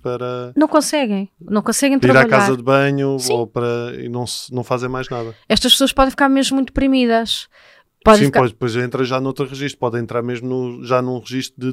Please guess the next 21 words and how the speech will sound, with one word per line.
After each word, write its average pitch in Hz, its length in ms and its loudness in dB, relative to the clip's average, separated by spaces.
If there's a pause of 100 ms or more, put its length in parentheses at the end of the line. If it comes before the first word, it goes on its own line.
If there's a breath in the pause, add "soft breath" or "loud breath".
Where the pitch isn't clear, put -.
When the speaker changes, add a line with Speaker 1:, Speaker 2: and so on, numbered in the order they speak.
Speaker 1:
depressão. - 500 0
Speaker 2:
De 254 100 6
doença, 285 520 6
Speaker 1:
Sim, 151 120 4
Speaker 2:
de 214 60 2
Speaker 1:
de 127 80 0
Speaker 2:
depressão. 135 380 6
Speaker 1:
doença, 117 120 -4
doença 113 280 -6
mental. 127 420 -4
Speaker 2:
Sim, 349 320 0 (360 loud breath)
porque 247 280 2
há 202 180 4
esta 190 300 -2
co-, - 160 -4
crítica 220 440 -4
constante, 226 500 -2
esta 208 180 0
Speaker 1:
<clears throat> - 20 0
Speaker 2:
desqualificação - 800 -2
constante, 277 680 0